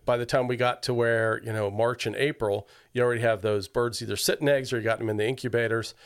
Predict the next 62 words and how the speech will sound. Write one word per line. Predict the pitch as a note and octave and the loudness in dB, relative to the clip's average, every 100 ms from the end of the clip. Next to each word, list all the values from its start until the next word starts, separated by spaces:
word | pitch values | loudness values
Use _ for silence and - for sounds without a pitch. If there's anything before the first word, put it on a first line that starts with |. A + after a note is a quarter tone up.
| - - - _ | -20 -20 -20 _
So | - E3 C#3+ | 0 2 2
you're | C#3 C#3 | 0 0
starting | - D3 C#3+ | 2 2 0
to | A2+ | -2
see | - C#3 | 0 2
a | A#2 | 4
lot | B2 B2+ | 2 2
of | |
those | A#2 A#2 - | 0 0 0
folks | A#2+ A2 - | 0 0 0
actually, | A2 - B2 A2 G#2 - _ _ _ | 0 0 -2 0 -2 -8 _ _ _
you | A#2 | -2
know, | G2+ - | 0 0
having | C3 - A#2+ | -2 -2 -4
to | G#2 | -4
sell | - B2+ A#2 | -2 0 2
off | A2+ - | 0 -2
a | |
lot | G#2+ G#2+ | -2 -2
of | G2 | -2
birds. | G2 F#2 - - - - - - | -6 -8 -8 -12 -12 -20 -20 -4
And | D3 | -2
you're | D3 | 0
finding | D#3+ D3 D3+ | 2 2 0
falconers | - C3 D3+ - A#2 A2 G#2+ | 0 2 2 0 0 0 -2
that, | A#2+ A2+ A2+ C3+ | 0 0 0 0
you | |
know, | A#2+ A#2 A2+ A2 - - _ _ | 2 4 2 0 -6 -20 _ _
you | A#2+ | -4
know, | G#2+ G2+ | 0 -2
f-, | - - - | -4 -12 -10
because | A2+ B2 | -4 -4
of | G#2 | -2
a | G2 | 0
loss | G2+ G2 | -2 -2
of | G#2+ | -4
a | |
job | F#2+ C#3 C#3 C#3 | 0 2 2 2
or | A#2+ G#2+ | 0 0
this | A2+ - | 0 0
or | G2+ | -2
that. | G#2 A#2 A#2 - | 0 2 0 -2
I | B2+ | -2
mean, | C3 | 2
you | D3 | 2
have | C3+ | 2
a | |
lot | C3 | 0
of | C3 | 0
people | D3 C3 | -4 0
that | A#2+ | 0
got | A2+ A#2+ - | 0 -2 0
that, | A2 G#2+ - | 0 -2 -4
you | A2+ | -2
know, | G#2+ G#2 G2 - - - | 0 0 -2 -8 -20 -10
stimulus | - F#3+ G#3+ B2 - | 0 0 2 -2 0
check | B2+ G#2+ | 0 0
that | B2 | -2
went | A2+ A#2 | 0 2
out | C3 A#2+ - | 4 2 0
and, | A#2 A2 G#2+ | 0 2 2
uh, | B2 A#2 | 2 2